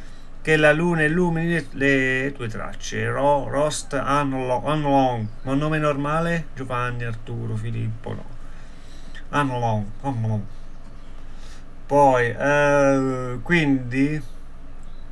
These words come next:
che poi lui fa parte, c'aveva una questione con i lupi solitari, non ho capito bene, quindi bisognerà andare a cercare anche questa cosa qui. Magister Boris.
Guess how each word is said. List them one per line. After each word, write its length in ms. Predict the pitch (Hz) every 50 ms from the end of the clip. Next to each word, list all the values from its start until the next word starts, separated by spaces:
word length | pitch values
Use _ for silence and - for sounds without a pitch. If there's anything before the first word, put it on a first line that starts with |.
| - - - - - - - - - - - - - - - - - - -
che 140 | - 160 151
poi 400 | - - - 160 143 131 123 131
lui 180 | 143 143 131
fa 180 | 117 110 127 127
parte, 680 | - - - 131 127 131 139 135 131 139 139 135 127 123
c'aveva 280 | 110 - 135 120 123 131
una 140 | 135 131 123
questione 540 | 113 135 131 - - - 120 117 120 120 117
con 100 | 113 117
i 20 | 110
lupi 200 | 110 110 110 110
solitari, 420 | - - 110 107 107 110 107 107
non 120 | 107 104 101
ho 80 | - -
capito 260 | 110 107 - 104 110
bene, 400 | 101 87 82 - - - - - -
quindi 180 | - - 101 101
bisognerà 360 | 101 104 107 110 110 113 113
andare 200 | 117 117 113 113
a 20 |
cercare 200 | - - - 117
anche 140 | 113 113 -
questa 180 | 117 - - 110
cosa 180 | 117 120 135
qui. 240 | - - - 117 113 - - - - - - - - - - - - - - - - - - - - - - -
Magister 600 | - 143 135 139 143 165 160 - - - 143 135
Boris. 880 | 123 123 123 127 127 127 117 113 110 107 110 107 107 - - - -